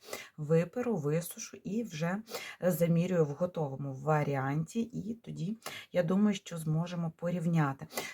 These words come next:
Цю маніжку я в'язала з бобінної пряжі Supermix, е, шістсот п'ятдесят метрів на сто грамів. В'язала в два складення. По складу тут сімдесят відсотків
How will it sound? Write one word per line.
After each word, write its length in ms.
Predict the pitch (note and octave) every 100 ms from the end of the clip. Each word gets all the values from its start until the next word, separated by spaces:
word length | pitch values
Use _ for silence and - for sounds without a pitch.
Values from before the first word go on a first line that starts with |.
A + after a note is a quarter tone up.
| -
Цю 440 | - G#3+ B3 C#4+ - _ _ -
маніжку 520 | F3 G3 D#3 D#3 -
я 220 | D#3 F#3 A3
в'язала 680 | G3 F3 D3+ C#3 C3+ C#3+ C3+
з 260 | C#3+ F#3+
бобінної 720 | F3+ F#3 D#3 D3 C#3 C#3 C#3 _
пряжі 440 | - C#3+ C3+ D3 - - -
Supermix, 1120 | - - A3+ - E3 D3 A#2+ D3 A3+ - - D#3
е, 60 | D3
шістсот 500 | - D3+ - D3+ -
п'ятдесят 600 | - C#3+ D3+ - C#3 -
метрів 320 | D#3 D3+ D#3 -
на 100 | D3
сто 180 | - C#3+
грамів. 400 | D3 D3+ D3+ D3
В'язала 520 | D3 F3 D#3+ C#3 C3 - - - -
в 100 | E3
два 260 | F#3 G#3 G3+
складення. 880 | - D3 D3 C3 C#3 D3+ E3+ C4+ - - - - - _
По 300 | - F3+ G#3
складу 480 | G#3+ - D#3 C#3+ D3
тут 360 | - C#3+ C#3 -
сімдесят 720 | - E3 D#3+ D#3 D3 C3+ -
відсотків 480 | - - D3+ _